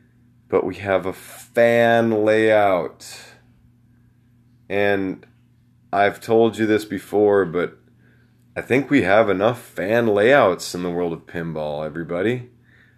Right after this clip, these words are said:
I'm not a fan. You get it?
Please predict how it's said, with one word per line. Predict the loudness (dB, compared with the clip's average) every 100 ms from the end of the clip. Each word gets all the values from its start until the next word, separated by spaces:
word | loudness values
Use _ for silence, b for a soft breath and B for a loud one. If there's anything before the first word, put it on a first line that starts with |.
| b b -10
I'm | -8 -6
not | -2 0 0 -4 _ _ _ _ -8
a | -6
fan. | -6 -6 -6 -4 -6 -8 -12 -20 b b b _ _ _ _ _
You | -12 -6
get | -2 -2
it? | -6